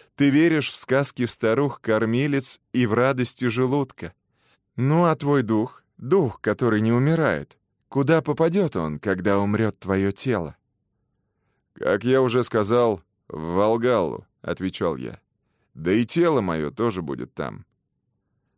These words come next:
«Будет есть, пить, сражаться?» «И любить», добавил я. «В обители блаженства с нами будут наши женщины.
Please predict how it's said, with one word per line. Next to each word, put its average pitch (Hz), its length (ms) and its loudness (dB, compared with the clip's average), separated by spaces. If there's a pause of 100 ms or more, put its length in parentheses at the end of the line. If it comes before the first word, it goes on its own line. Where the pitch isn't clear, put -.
(160)
«Будет 113 480 0
есть, 92 480 -2
пить, 123 260 -4
сражаться?» 104 800 -2 (720)
«И 104 240 0
любить», 90 640 0
добавил 76 560 -4
я. 57 260 -12 (520)
«В 69 120 -6
обители 143 460 2
блаженства 117 760 0
с 104 100 -4
нами 135 280 0
будут 113 400 -2
наши 107 320 -4
женщины. 92 640 -6